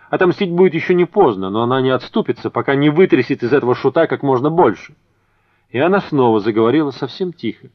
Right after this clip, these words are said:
подмешав к интонации ровно столько задушевной интимности, сколько, как ей казалось, способно смягчить сердце Мабла. «Послушай, Уилл, у меня беда, большая беда.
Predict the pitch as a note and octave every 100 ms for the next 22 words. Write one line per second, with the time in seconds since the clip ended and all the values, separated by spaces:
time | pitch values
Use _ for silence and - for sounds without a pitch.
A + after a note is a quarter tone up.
0 | _ _ _ B2+ B2+ C3+ D#3+ - C#3+ B2
1 | C#3+ F3 D#3+ D#3 C3+ F#3 F3 D#3+ - C#3+
2 | A2 G#2+ G#2+ A2 C#3+ B2 A#2+ A#2 A2 F#3
3 | D#3 G2+ - - - _ _ _ _ -
4 | - E3+ E3 E3 D#3+ D#3 - B2+ F3+ E3+
5 | - - - B2+ - E3+ D3+ - C3+ -
6 | D3 B2 - B2 A#2 A#2+ G#2+ F#2+ E2 -
7 | - _ _ _ _ _ _ _ _ _
8 | G2+ - C#3 C3+ B2+ B2 A2+ E2+ - _
9 | _ _ _ _ B2+ C#3+ D3 B2 F#2+ E2
10 | - _ _ _ _ C3 C#3+ - B2+ F#2
11 | F2+ F2 F2